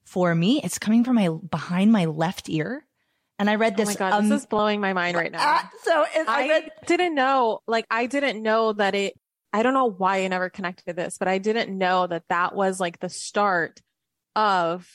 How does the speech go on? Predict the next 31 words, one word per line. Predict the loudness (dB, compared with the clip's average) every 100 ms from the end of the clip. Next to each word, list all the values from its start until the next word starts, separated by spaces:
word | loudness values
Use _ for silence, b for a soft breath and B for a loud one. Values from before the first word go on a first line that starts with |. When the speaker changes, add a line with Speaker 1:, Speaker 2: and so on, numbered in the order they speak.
| _ _ -8
Speaker 2:
a |
clair, | -6 -2 0 0 -2 -8 _ _ _ -4
was | -2
Speaker 1:
Yes. | 0 0 -2
Speaker 2:
the | -4
three | -4
D | -4 -4
part. | -4 0 0 0 -6 b b -2
I | 0 2 0 -4 -4
thought, | 0 2 0
like, | -4 -2
that's | -2 -2 -4
just | -4 -2
whatever. | -2 0 0 2 2 2
And | 0 -2
then | -2
going | -2 -2 0
beyond | 0 0 0
that | -2 -2
is | -6 -8
the | -12
clair | -6 -2 0
part. | -2 -2 -2 -2 -6 _ _ _ _ -2
But, | 0 0 -2
like, | -2 -2 -4
you | -4 -2
talking | -2 -2 0
about | 0 0
this, | 0 -2 -2 -6
I'm | -4 -2 2
noticing, | 2 2 -2 -4 -4 -8